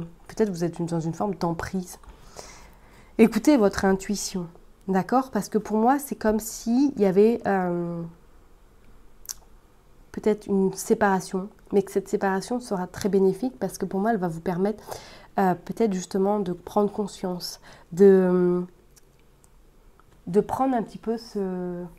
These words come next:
ce temps pour réfléchir à savoir si c'est vraiment la personne avec laquelle vous voulez être. Ok ? Parce qu'on voit qu'il y a beaucoup de doutes,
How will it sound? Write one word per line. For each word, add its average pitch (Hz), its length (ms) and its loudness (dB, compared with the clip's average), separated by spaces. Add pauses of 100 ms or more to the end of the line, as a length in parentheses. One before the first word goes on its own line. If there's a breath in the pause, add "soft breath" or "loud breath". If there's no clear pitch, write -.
(360)
ce - 160 -6
temps 226 480 0
pour 202 140 -4
réfléchir 214 500 -4
à 214 60 -4
savoir 196 560 -2
si - 160 -12
c'est - 160 -2
vraiment 196 340 0
la 190 220 2
personne 202 400 -6
avec 180 160 -4
laquelle 175 260 -8
vous 175 120 -6
voulez 165 280 -4
être. 160 300 -14 (360 soft breath)
Ok ? 185 240 -4 (380 loud breath)
Parce 202 160 -4
qu'on 220 100 2
voit 220 100 4
qu'il 220 80 4
y - 20 8
a 202 40 6
beaucoup 190 220 0
de 185 100 -10
doutes, 208 380 -4